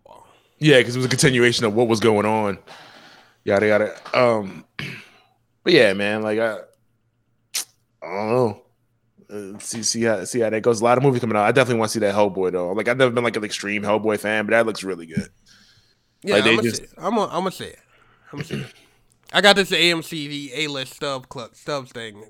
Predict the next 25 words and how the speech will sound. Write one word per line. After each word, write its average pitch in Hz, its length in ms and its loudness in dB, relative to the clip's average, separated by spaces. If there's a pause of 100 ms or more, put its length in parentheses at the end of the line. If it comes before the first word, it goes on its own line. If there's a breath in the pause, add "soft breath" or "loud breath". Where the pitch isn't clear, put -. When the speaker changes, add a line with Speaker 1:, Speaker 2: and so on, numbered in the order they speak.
Speaker 1:
so - 120 -16
I 117 140 -10
may 143 160 -8
as 135 80 -10
well 127 180 -10
use 120 240 -16
it 104 140 -20
and 104 160 -20
see 113 180 -20
some 98 160 -20
movies. 92 400 -20 (460 loud breath)
So 190 140 4
it, 202 200 2
you, 202 160 0
you 202 200 -4
should 190 140 -6
be 202 100 -4
hearing 185 260 2
a 160 80 2
lot 160 220 4
more 147 760 2
movie 139 440 -4
reviews 120 420 -10
from 117 240 -8
me 101 420 -18